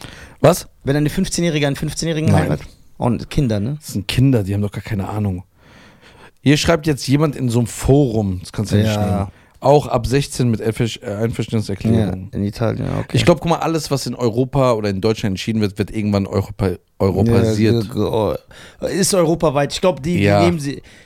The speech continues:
Speaker 2: die nehmen sich da, die nehmen sich da nicht viel.
Speaker 1: Nee,
Speaker 2: Das wär
Speaker 1: auch, auch wenn, wenn auch ein sechzehnjähriger sagt,
Speaker 2: Mhm.
Speaker 1: heiraten.
Speaker 2: Ja.
Speaker 1: Die wissen doch nicht, was die heute
Speaker 2: Ja,
Speaker 1: essen
Speaker 2: ja.
Speaker 1: und morgen wieder essen.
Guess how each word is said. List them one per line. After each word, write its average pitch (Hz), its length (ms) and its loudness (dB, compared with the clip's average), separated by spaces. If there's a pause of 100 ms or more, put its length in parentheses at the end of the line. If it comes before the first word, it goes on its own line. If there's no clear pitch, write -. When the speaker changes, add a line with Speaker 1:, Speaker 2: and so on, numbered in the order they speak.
(120)
Speaker 2:
die - 60 -6
nehmen 156 180 0
sich 131 180 -6
da, 113 260 0
die 117 320 -6
nehmen 139 220 0
sich 120 140 -4
da 117 100 0
nicht 113 160 -2
viel. 131 160 0
Speaker 1:
Nee, 113 80 4
Speaker 2:
Das 127 140 6
wär 123 80 6
Speaker 1:
auch, 123 100 2
auch 135 300 2
wenn, 131 240 -2 (160)
wenn 120 300 -2
auch 113 160 -2
ein 117 180 -2
sechzehnjähriger 117 760 0
sagt, 104 180 -2
Speaker 2:
Mhm. 113 40 6
Speaker 1:
heiraten. 101 440 0 (100)
Speaker 2:
Ja. 123 240 0 (400)
Speaker 1:
Die 104 160 -4
wissen 143 240 0
doch 143 100 4
nicht, 135 200 -4
was 127 160 -4
die 113 120 0
heute 120 360 4
Speaker 2:
Ja, 120 100 2
Speaker 1:
essen 147 340 0
Speaker 2:
ja. 147 60 2
Speaker 1:
und 123 180 2
morgen 143 360 4
wieder 120 180 -2
essen. 123 320 -4